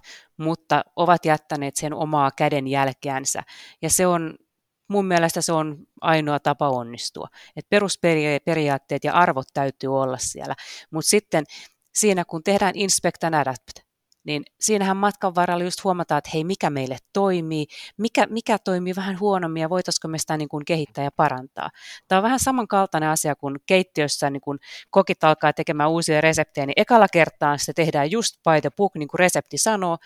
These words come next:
ja toisella kertaa aletaan katsomaan am-, omaan ammattitaitoon perustuen, että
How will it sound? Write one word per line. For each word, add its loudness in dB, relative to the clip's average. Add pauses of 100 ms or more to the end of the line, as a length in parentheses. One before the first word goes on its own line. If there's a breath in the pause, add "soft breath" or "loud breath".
(220 loud breath)
ja -8
toisella 6
kertaa 0
aletaan 0
katsomaan 0 (100)
am-, 0
omaan 0
ammattitaitoon -2
perustuen, -4
että -12